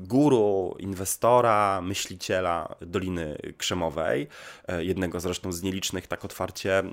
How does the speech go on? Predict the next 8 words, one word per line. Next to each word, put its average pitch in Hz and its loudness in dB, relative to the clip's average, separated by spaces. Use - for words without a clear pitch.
obnoszących 117 -2
się 95 -6
ze 82 -8
swoimi 85 -6
konserwatywnymi 85 -8
poglądami 80 -8
miliarder-, 85 -4
miliarderów 87 -2